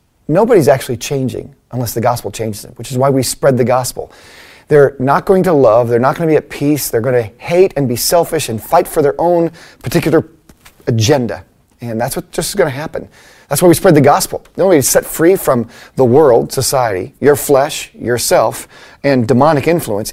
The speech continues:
is by the Holy Spirit setting you free. And we share that Jesus came, he died, he rose again, he is alive, he is king, and that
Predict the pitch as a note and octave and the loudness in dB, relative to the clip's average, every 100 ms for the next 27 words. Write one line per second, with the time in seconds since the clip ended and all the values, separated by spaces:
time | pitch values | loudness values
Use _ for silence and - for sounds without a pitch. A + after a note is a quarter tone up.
0 | - F3 F#3 F3+ - _ _ - - - | 0 2 4 0 -6 _ _ -20 -20 -20
1 | - _ - C3 B2+ A#2 G#2+ D3+ D3+ - | -20 _ -2 2 2 2 -2 0 0 2
2 | C#3 B2+ - D3 B2 A2+ G2+ A#2 E2+ F2 | 0 0 0 -4 -4 -4 -6 -6 -6 -8
3 | _ _ B2 A2 B2+ - D3+ C3 A2 D#3 | _ _ -10 -6 -4 2 2 4 2 2
4 | E3 D#3+ - D#3 D#3 D3+ B2+ A2+ C#3+ C#3 | 2 0 -4 -4 -2 -2 -2 0 2 4
5 | C3+ B2 A#2 C3+ B2+ C3 A#2 D#3+ F#3 C#3 | 2 0 4 4 4 2 0 2 2 4
6 | C3 C3 C3 B2 D#3 D3 - B2 A2+ G2 | 4 4 2 2 0 0 -4 -6 -6 -4
7 | A2 B2+ D3 - | -2 0 -2 -6